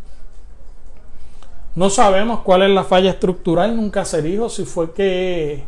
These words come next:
que las vigas del puente estaban corroídas, si fue que las escorrentías movieron el puente de sitio, si es que se ha estado haciendo extracción en el río y eso socavó los cimientos.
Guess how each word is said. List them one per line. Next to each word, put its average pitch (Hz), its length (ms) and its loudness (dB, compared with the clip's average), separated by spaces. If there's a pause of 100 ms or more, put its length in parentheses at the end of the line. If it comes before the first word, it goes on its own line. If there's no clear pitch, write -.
(920)
que 170 560 6
las 151 220 8
vigas 190 360 6
del 175 160 0
puente 185 520 4
estaban 185 420 2
corroídas, 180 960 4 (560)
si 185 180 2
fue 180 260 4
que 220 100 10
las 208 200 6
escorrentías 196 840 4
movieron 190 500 4
el 175 100 0
puente 185 360 2
de 160 160 2
sitio, 240 760 2 (260)
si - 160 6
es - 80 8
que 214 160 4
se 247 140 4
ha - 20 2
estado 214 320 4
haciendo 208 340 0
extracción 208 580 4
en 208 140 6
el 175 140 2
río 202 340 4
y 175 100 4
eso 180 280 0
socavó 185 440 2
los 196 200 0
cimientos. 220 640 2